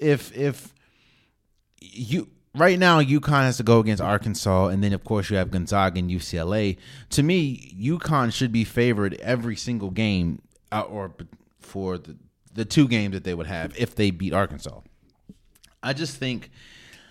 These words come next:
I think that they're that good. And I think that they're that big, they're that, that strong, and they're gu-, again, shouts out to the Fonzo Ellis. It's a guard. Once you get to the March Madness, or the tournament,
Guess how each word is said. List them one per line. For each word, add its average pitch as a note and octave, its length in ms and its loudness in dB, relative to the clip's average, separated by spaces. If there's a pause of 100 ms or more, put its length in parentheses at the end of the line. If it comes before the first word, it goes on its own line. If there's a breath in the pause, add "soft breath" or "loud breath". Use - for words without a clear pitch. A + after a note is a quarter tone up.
(240 loud breath)
I C#3 120 2
think E3 320 -2
that A#2 140 -2
they're B2 200 2
that F#2+ 360 -4
good. D#2 200 -12 (320)
And B2 160 -4
I A2+ 80 -2
think C#3 260 0
that G2+ 120 -4
they're G2+ 200 0
that F#2+ 340 0
big, G2 340 -4
they're F#2+ 140 -4
that, G2+ 480 -2
that G2+ 240 -2
strong, G2+ 600 0
and G2 140 0
they're B2 140 4
gu-, A2 200 0
again, C3 480 0 (220)
shouts A#2+ 300 -8
out A#2 140 -10
to G2+ 100 -18
the G2+ 60 -12
Fonzo A2 380 -8
Ellis. A#2+ 380 -2
It's - 160 -12
a A#2 40 -12
guard. C3 480 -2 (120)
Once B2 320 -8
you C3 60 -10
get B2+ 200 -8
to - 80 -12
the A2 60 -4
March G2+ 320 -2
Madness, B2 300 -2
or G2 200 -2
the F2+ 220 -12
tournament, D#3+ 460 0